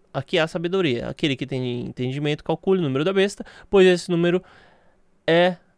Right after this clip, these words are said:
po-, pois é número de homem. Seu número é seiscentos e sessenta e seis." Então, existe uma besta, né, que irá, no mínimo, tentar controlar aí a humanidade.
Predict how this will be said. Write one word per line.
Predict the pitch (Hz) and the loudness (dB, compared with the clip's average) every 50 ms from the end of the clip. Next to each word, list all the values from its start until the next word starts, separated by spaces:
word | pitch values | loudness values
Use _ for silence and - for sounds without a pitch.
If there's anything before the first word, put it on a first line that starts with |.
| _ - | _ 0
po-, | - 165 185 185 - - | 4 4 4 4 2 2
pois | - 180 190 202 214 - - - | 4 6 6 6 4 2 -2 0
é | 165 175 | 2 2
número | 175 170 170 175 180 185 | 2 2 2 2 2 2
de | 170 190 | 2 4
homem. | 190 180 143 117 120 - | 2 2 2 0 -4 -10
Seu | - - - - - 196 180 165 | -16 -18 -10 -2 2 2 2 2
número | 147 147 151 156 156 175 175 - | 2 0 0 0 0 -2 -2 -2
é | - 135 139 | 0 0 0
seiscentos | - - - - 214 214 208 - - - 214 190 185 185 190 - 196 185 175 135 143 | 0 -2 -2 0 0 0 0 -6 -6 -2 0 0 0 0 0 0 0 0 2 0 -2
e | 165 175 | -6 -8
sessenta | - - 165 143 - - - 139 139 147 - 170 | -8 -8 -8 -8 -8 -10 -10 -10 -10 -8 -8 -8
e | 175 | -10
seis." | - - - - | -10 -14 -20 -16
Então, | - 113 123 139 - - - - | -14 -12 -12 -12 -14 -18 -20 -20
existe | 110 107 110 117 - - | -16 -16 -16 -16 -12 -12
uma | 120 131 | -10 -8
besta, | 120 127 127 143 - - - 131 | -4 -4 -4 -4 -6 -8 -12 -8
né, | 127 127 147 | -6 -6 -6
que | - - 131 120 - - - - - _ _ - | -8 -8 -10 -12 -12 -14 -20 -20 -20 _ _ -10
irá, | - 131 127 127 131 135 131 - - - - - - - _ - - 131 | -6 -4 -2 0 2 2 2 0 -2 -6 -16 -20 -20 -20 _ -10 -6 -4
no | 160 165 | -2 0
mínimo, | 165 160 165 160 143 143 131 | 0 0 0 -2 -4 -6 -10
tentar | - - 175 170 165 - 143 156 190 202 | -6 -4 -4 -4 0 2 2 2 2 0
controlar | - 170 160 156 - 151 139 127 127 127 135 139 131 | -2 -4 -4 -2 -2 -2 2 2 4 4 4 2 0
aí | 117 120 135 175 - _ _ _ _ _ _ _ _ _ - - | -2 -4 -6 -8 -10 _ _ _ _ _ _ _ _ _ -10 -6
a | 127 131 127 123 120 120 120 120 117 117 113 110 110 | -4 -4 -2 -2 -2 -2 -4 -4 -4 -4 -4 -4 -4
humanidade. | 117 131 143 143 139 143 147 131 131 131 127 143 165 180 - | -6 -4 -4 -4 -4 -4 -4 -2 0 2 2 2 0 -4 -12